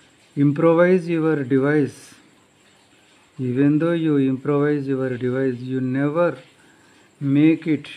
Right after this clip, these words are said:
mm, convert the com-, the heat completely into work. No engine, no improvised engine can do that, because that is not a limitation of an engine.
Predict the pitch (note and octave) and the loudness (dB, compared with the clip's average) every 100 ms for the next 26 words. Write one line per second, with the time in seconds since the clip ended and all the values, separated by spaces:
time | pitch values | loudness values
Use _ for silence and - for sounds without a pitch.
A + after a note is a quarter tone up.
0 | - _ _ _ _ _ _ _ _ _ | -20 _ _ _ _ _ _ _ _ _
1 | C#3+ C3+ B2+ B2 A#2+ A#2 C#3 C#3 C#3+ D#3+ | -4 -2 -2 -2 -4 -6 -2 0 2 0
2 | C#3+ C#3 C3 - C#3+ C3+ C3+ - - _ | -2 -4 -4 -4 -2 -2 -2 -10 -20 _
3 | D3 C#3 A#2 D3+ D#3+ - - C#3 C3 D3 | -6 -4 -2 0 0 -2 -6 -6 -4 -2
4 | E3 F3 F3+ E3 D3+ D3+ C3+ B2 - - | -2 -2 -2 -2 -2 -2 -4 -4 -8 -16
5 | - _ _ _ _ _ _ _ _ _ | -18 _ _ _ _ _ _ _ _ _
6 | _ _ _ _ - C#3 C3+ C#3+ D#3 E3 | _ _ _ _ -8 -4 0 2 4 4
7 | D#3+ D#3 D3+ C3+ B2 - D3 C#3+ D3+ D3 | 2 0 -2 -4 -6 -10 -4 -2 0 0
8 | C#3+ D3+ D3 D3 C#3+ C3+ C3+ C3 C3+ B2+ | -2 -4 -2 -2 -2 -2 -2 -2 -4 -4
9 | C#3 B2+ C3 C3 B2 - - _ _ _ | -4 -4 -4 -6 -8 -14 -20 _ _ _
10 | _ _ _ _ _ _ _ _ _ _ | _ _ _ _ _ _ _ _ _ _
11 | _ _ _ - C3 C#3 B2+ B2+ B2 - | _ _ _ -10 -8 -6 -8 -8 -14 -20
12 | _ _ _ _ C#3 C3+ C#3 C3 A#2+ C3 | _ _ _ _ -8 -6 -4 -4 -6 -8
13 | B2+ C3+ D3 D3+ C3 B2+ C3 C#3+ C#3 D3 | -6 -4 -4 -4 -4 -4 -4 -4 -4 -4
14 | C3+ B2+ C#3+ B2+ B2+ C3 C#3 B2 A2+ | -4 -4 -6 -4 -4 -2 -2 -4 -8